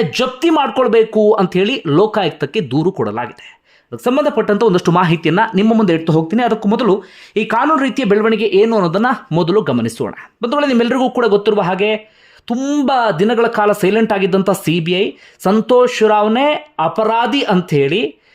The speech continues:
ಆ, ಹೈಕೋರ್ಟ್ಗೆ ಮೇಲ್ಮನವಿಯನ್ನ ಸಲ್ಲಿಸಿತ್ತು, ನಿಮ್ಮೆಲ್ಲರಿಗೂ ಕೂಡ ಗೊತ್ತಿರುವಂಥ ಸಂಗತಿ. ಅದಾದ ಬಳಿಕ ಆದಂಥ ಮತ್ತೊಂದು ಪ್ರಮುಖ ಬೆಳವಣಿಗೆ ಅಂದ್ರೆ, ಸೌಜನ್ಯ ಕುಟುಂಬಸ್ಥರು, ತಂದೆ ತಾಯಿ ಇಬ್ಬರೂ ಕೂಡ ಕೋರ್ಟ್ಗೆ ಒಂದು ರಿಟ್ ಪಿಟಿಷನ್ ಅಥವಾ ರಿಟ್ ಅರ್ಜಿಯನ್ನ ಸಲ್ಲಿಸ್ತಾರೆ. ಈ ಪ್ರಕರಣ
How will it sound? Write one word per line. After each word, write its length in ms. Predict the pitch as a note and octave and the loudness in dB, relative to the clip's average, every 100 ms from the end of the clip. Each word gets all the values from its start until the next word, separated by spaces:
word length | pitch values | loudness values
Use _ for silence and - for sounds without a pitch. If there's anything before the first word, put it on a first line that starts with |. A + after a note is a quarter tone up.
| _ _ - | _ _ -8
ಆ, 160 | E3 E3 | -4 -2
ಹೈಕೋರ್ಟ್ಗೆ 580 | C#3+ A#3+ A#3 A#3 A3 B3 | 0 0 2 2 2 0
ಮೇಲ್ಮನವಿಯನ್ನ 680 | E3+ A3 A#3+ A3 F3 F3+ | 2 2 2 0 0 0
ಸಲ್ಲಿಸಿತ್ತು, 480 | G3+ E3+ D#3+ D#3+ - | 0 0 -2 -4 -2
ನಿಮ್ಮೆಲ್ಲರಿಗೂ 440 | A#3 D#3 E3 F3 E3 | 0 0 0 0 0
ಕೂಡ 160 | D#3+ | -2
ಗೊತ್ತಿರುವಂಥ 480 | C#3+ C3+ B2 A2+ B2+ | -2 -4 -4 -6 -6
ಸಂಗತಿ. 600 | - G#2+ - - - _ | -6 -8 -10 -20 -20 _
ಅದಾದ 400 | - - G#3 C#4+ D#4 | -4 0 0 0 0
ಬಳಿಕ 260 | D4 D4 B3+ | -2 0 -2
ಆದಂಥ 240 | A#3+ A#3+ | 0 0
ಮತ್ತೊಂದು 360 | C#4 D#4+ C4 C4 | 0 0 0 -2
ಪ್ರಮುಖ 320 | G3+ G#3 G#3 | 2 0 2
ಬೆಳವಣಿಗೆ 440 | F#3+ F3+ E3 B2 | 2 2 0 -2
ಅಂದ್ರೆ, 380 | B2 F3 G#2+ B2 _ - - - | -2 -2 -4 -6 _ -20 -20 -4
ಸೌಜನ್ಯ 460 | G#3+ C4+ A#3 C4+ C4 | 0 0 0 0 0
ಕುಟುಂಬಸ್ಥರು, 600 | G#3 F3+ F3+ D3+ - A#3 | -2 0 0 0 -2 -4
ತಂದೆ 380 | G3+ G#3 A3+ A#3 | 0 0 2 0
ತಾಯಿ 320 | A3+ G3+ G#3 | 0 0 0
ಇಬ್ಬರೂ 540 | G#3 E3 D3+ G#3+ D4 | 0 -2 2 2 2
ಕೂಡ 280 | A3 D#3 A2+ C3+ F#3 - _ - - _ | 0 0 0 -2 -4 -8 _ -20 -20 _
ಕೋರ್ಟ್ಗೆ 440 | C4+ D#4 D#4 B3 | 0 2 2 -2
ಒಂದು 200 | C4 A3 | 2 2
ರಿಟ್ 260 | G#3+ A#3 - | 2 0 -2
ಪಿಟಿಷನ್ 400 | A#3 A3+ G3+ F#3+ | -2 0 0 0
ಅಥವಾ 200 | F#3 G#3+ | 0 0
ರಿಟ್ 200 | G#3 - | 2 0
ಅರ್ಜಿಯನ್ನ 540 | F#3+ G3 - A3+ A3 | 0 0 -2 0 0
ಸಲ್ಲಿಸ್ತಾರೆ. 960 | G#3+ D3+ C#3+ D3 A2+ A#2+ G3 - - - | 0 0 -2 -2 -8 -6 -8 -10 -20 -10
ಈ 180 | A3 C#4+ | -4 -2
ಪ್ರಕರಣ 480 | D4 A3 G#3+ G3 | 0 -2 0 0